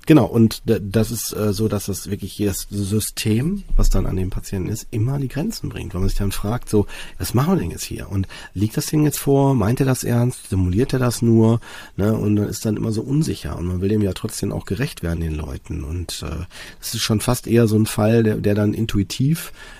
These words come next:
entschieden werden muss, äh, dann irgendwann, wenn's zu keiner Besserung kommt und alles, äh, nicht greift, dass man dann halt, ja,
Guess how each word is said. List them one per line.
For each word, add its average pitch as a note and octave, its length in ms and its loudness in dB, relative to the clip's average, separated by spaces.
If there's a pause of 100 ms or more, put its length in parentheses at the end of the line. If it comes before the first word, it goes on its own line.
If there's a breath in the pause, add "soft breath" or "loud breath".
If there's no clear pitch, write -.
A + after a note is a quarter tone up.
entschieden G#2+ 460 0
werden G2 260 2
muss, A2+ 380 2
äh, G2+ 400 2
dann F#2+ 220 0
irgendwann, G2 460 2
wenn's G2+ 180 0
zu - 80 -6
keiner G2 240 0
Besserung A2 400 0
kommt A2 340 2
und G2 140 -4
alles, G2 400 -4
äh, F#2 320 -2
nicht F2 440 -6
greift, G2 480 -4
dass F#2 140 -8
man F#2+ 140 0
dann G2 180 0
halt, G2 160 2 (640 loud breath)
ja, A1 240 -2